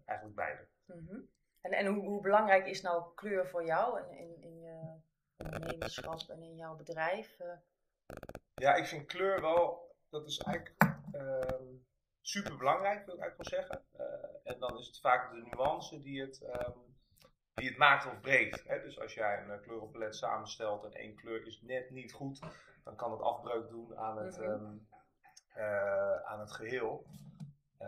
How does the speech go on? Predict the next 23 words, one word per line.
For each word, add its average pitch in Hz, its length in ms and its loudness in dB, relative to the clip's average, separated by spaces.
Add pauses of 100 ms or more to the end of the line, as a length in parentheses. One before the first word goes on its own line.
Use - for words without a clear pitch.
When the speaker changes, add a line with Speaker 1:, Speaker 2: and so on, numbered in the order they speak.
Speaker 1:
ik - 100 -8
heb - 80 -10
natuurlijk 117 180 -12
een 123 140 -4
hele - 140 -4
a-, - 200 -8 (120)
andere - 240 4
achtergrond - 360 -2
als 123 120 -8
bedrijfskundige, 143 680 0
maar 135 200 -4
toen 120 160 -12
ik, 113 200 -12
eh, 113 120 -8
tien 117 120 -14
jaar 110 160 -2
geleden 110 320 -4
begon 123 360 -10
met, 110 280 -8
eh, 107 340 -4 (260)
met 117 200 -10
de - 80 -20
vesting, 110 600 -6